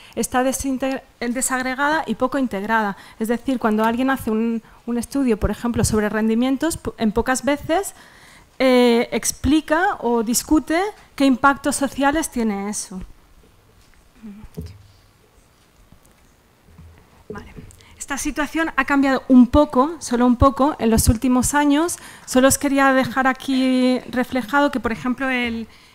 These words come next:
el Consejo de Ministros de Medio Ambiente instó a la Comisión Europea en el año dos mil ocho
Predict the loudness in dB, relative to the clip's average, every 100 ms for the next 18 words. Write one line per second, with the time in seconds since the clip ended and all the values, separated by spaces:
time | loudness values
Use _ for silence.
0 | -12 -8 -6 -6 -8 -10 -10 -10 -8 -8
1 | -8 -6 -6 -6 -4 0 0 2 2 2
2 | 0 -2 -4 -6 -14 0 0 4 4 4
3 | 2 -2 -4 -4 -2 -2 0 0 0 0
4 | 0 0 0 0 2 2 0 0 0 0